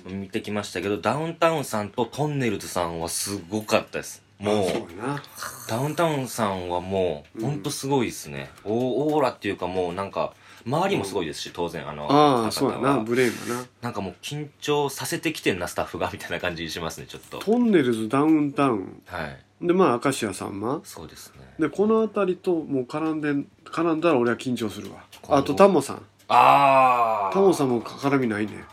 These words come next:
Speaker 1: いやな、一回あったんやけどな、あの、タモリクラブ。
Speaker 2: あ、
Speaker 1: ちょっとなんかスケジュールが被っててあかなんだ。
Speaker 2: あー、もったいない。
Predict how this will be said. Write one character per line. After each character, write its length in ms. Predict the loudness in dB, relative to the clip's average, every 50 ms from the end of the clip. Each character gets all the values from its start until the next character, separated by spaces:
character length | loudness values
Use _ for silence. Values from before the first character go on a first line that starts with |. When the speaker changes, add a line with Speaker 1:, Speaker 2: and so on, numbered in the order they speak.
| -20 -20 -20 -20 -20 -20 -20 -20 -20 _ 2
Speaker 1:
い 80 | 2
や 80 | 4 4
な、 240 | 2 0 -2 -4 -6 -8 -8 -8
一 160 | -8 -8 -4 -2
回 180 | 0 2 2 2
あ 120 | 2 0
っ 80 | -2 -4
た 180 | _ -2 2
ん 80 | 2 2
や 120 | 2 2
け 100 | -2 -4
ど 120 | -4 -2 -2
な、 260 | -2 -2 -2 -4 -6
あ 40 | -8
の、 200 | -10 -12 -12 -14 -16 -20 _ _ _ _ _
タ 100 | 4 4
モ 100 | 6 6
リ 80 | 4
ク 80 | 2 0
ラ 120 | -2 -2
ブ。 200 | -2 -6 -12 -16 -20 _ _ _ _
Speaker 2:
あ、 120 | -4 -4 -4 -8 _ -4
Speaker 1:
ち 100 | -2 0
ょ 20 | 2
っ 20 |
と 60 | 2
な 140 | 4 2 2
ん 40 | 2
か 120 | 0 -2
ス 100 | 0 2
ケ 100 | 2 4
ジ 80 | 4 4
ュ 60 | 4
ー 20 | 2
ル 60 | 0
が 80 | -2 -4
被 60 | -4
っ 20 |
て 120 | -6 -4 -4
て 60 | -2
あ 60 | -2
か 100 | -2 -2
な 80 | -2 -2
ん 40 | -2
だ。 60 | -2
Speaker 2:
あ 380 | -2 -4 -2 -4 -4 -6 -6 -8
ー、 20 | -12
も 60 | -16
っ 40 | -14
た 120 | -12 -10
い 20 | -10
な 80 | -10
い。 80 | -12